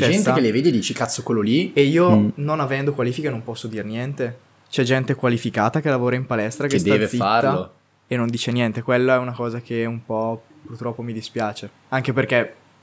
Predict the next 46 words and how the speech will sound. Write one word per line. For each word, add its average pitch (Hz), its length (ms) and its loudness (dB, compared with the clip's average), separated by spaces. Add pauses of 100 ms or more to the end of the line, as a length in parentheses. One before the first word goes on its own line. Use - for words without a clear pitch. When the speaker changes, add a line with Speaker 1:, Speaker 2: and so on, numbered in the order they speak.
(240)
Speaker 1:
potrei 123 300 -2
andare 135 200 0
a 131 60 -2
correggerlo, 127 560 -2
poi 135 300 2
il 131 100 -4
signore 127 340 -2
di 131 60 -2
turno 127 180 -4
mi 131 80 -6
fa, 110 240 -2 (300)
"Chi 156 100 -2
Speaker 2:
E - 20 4
chi - 60 0
Speaker 1:
sei 120 160 2
tu 110 80 2
Speaker 2:
cazzo 123 240 0
Speaker 1:
per - 80 2
Speaker 2:
sei? 104 160 0 (120)
Speaker 1:
dirmi 135 280 -4 (260)
che" 110 220 0
Speaker 3:
Sì. 110 340 4 (760)
Speaker 1:
Quindi 120 540 0
senza 135 340 -2
una 127 100 -4
qualifica 123 460 -2
purtroppo 120 720 -4 (180)
sono - 300 -2
il 139 80 2
primo 143 240 -2
a 120 40 -6
far 131 200 -2
male 127 200 0
le 123 120 -2
cose, 131 300 0 (120)
per 143 100 6
Speaker 2:
Sì, 139 140 6
Speaker 1:
l'amor 220 140 10
del - 120 4
Speaker 2:
però 160 120 6
Speaker 1:
cielo, 135 260 8
Speaker 2:
c'è, 147 140 4
Speaker 1:
ma 143 80 6
so - 260 2
Speaker 2:
c'è 139 60 8
male, 147 100 6